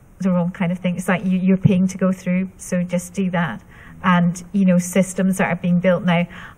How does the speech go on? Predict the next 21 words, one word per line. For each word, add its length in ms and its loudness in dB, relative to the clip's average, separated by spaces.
are 340 2
going 160 10
to 120 0
make 180 -4
it 80 0
very 280 2
easy. 580 -4
You 100 -2
know, 100 2
this 220 -4
whole 240 0
lovely 360 -2
personalization 1160 -6
thing 160 -2
that 100 -4
you're 100 -12
going 200 -4
to 100 -16
have, 380 -6
you 80 -10
get 180 -6